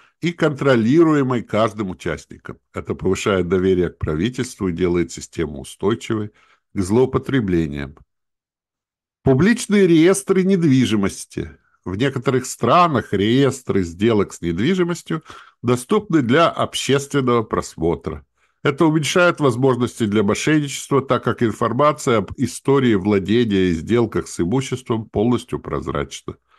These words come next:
В отличие от закрытых систем, где может возникать риск подделки документов или коррупции, публичные реестры обеспечивают безопасность через доступность информации для всех заинтересованных сторон.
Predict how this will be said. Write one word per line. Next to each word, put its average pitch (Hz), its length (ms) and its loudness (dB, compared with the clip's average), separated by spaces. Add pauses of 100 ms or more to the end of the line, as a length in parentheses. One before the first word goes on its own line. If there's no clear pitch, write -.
(420)
В 117 80 0
отличие 160 420 2
от 135 80 0
закрытых 143 560 0
систем, 120 460 0
где 98 160 0
может 110 360 0
возникать 107 540 -2
риск 117 360 -2
подделки 113 540 0
документов 98 800 -2
или 85 160 0
коррупции, 110 760 -2 (400)
публичные 135 600 2
реестры 127 480 2
обеспечивают 104 680 -2
безопасность 107 760 0
через 90 300 -2
доступность 120 680 -4
информации 104 800 0
для 82 180 -2
всех 117 280 -2
заинтересованных 82 840 -4
сторон. - 400 -12